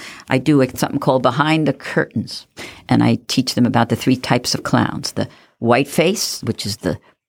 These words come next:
the beautiful clown that started out years ago, and then the Yao Goose clown is just the it's flesh tone with white eyes and a nose, and he does the pranks. He's the comedy, silly clown. And that started in Europe. And then the tramp clown is the American clown.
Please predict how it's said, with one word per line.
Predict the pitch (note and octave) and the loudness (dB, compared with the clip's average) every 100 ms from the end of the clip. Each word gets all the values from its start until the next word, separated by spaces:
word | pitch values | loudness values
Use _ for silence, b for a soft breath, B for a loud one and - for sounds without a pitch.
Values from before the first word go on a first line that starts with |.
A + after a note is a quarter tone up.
| _ - | _ -4
the | A#2 | 2
beautiful | C#3 C#3 B2 G2+ | 4 4 2 -4
clown | - G#2 G#2 | 0 0 0
that | - - | -2 -4
started | - - - A2+ A2 G2 | -12 -6 0 2 2 2
out | F#2+ E2 | 2 0
years | G#2+ G#2 - | -2 -4 -2
ago, | A2+ C3+ B B B | 0 0 B B B
and | A2+ A2 | 2 4
then | A2 A2 | 6 6
the | |
Yao | A2+ A#2+ | 6 4
Goose | A#2 B2 D3 - | 4 2 2 0
clown | - B2 A#2+ | 2 4 4
is | G#2+ G2 | 2 -2
just | G#2+ - | -6 -6
the | A2 B B B B B2 | -10 B B B B -10
it's | - - | -8 -4
flesh | - D3 - | -2 -2 -2
tone | - C3+ | 0 2
with | A#2 A2+ | 2 0
white | A2+ A2+ | 2 2
eyes | A2+ G#2+ A2 | 2 0 0
and | A2 | 0
a | G2 | 0
nose, | G#2+ G#2 G#2+ | 2 4 4
and | - G2 | 2 0
he | G#2+ | 2
does | G#2 G2+ | 2 0
the | B2+ | -4
pranks. | - - - - | -2 -2 -2 -6
He's | - - | -6 -4
the | - - B - | -4 -4 B -4
comedy, | - D2+ D2+ - | -2 0 0 -2
silly | - - G2 - | -4 -2 0 0
clown. | - - A#1 - B B B | 0 0 0 -4 B B B
And | - G2+ | 2 4
that | - | 2
started | - - - F2 F#2 | -2 -2 -2 -2 -2
in | F#2 | 0
Europe. | B1+ - - B B B | 0 -4 -8 B B B
And | - C3+ | 2 4
then | D3 | 6
the | E3 | 4
tramp | - C4 C#4+ | 2 2 2
clown | - - - | 0 0 0
is | A2+ | 0
the | B2 B2 | 4 4
American | C#3 G#3 G#3+ - | 6 4 0 -4
clown. | C3+ - | -4 -6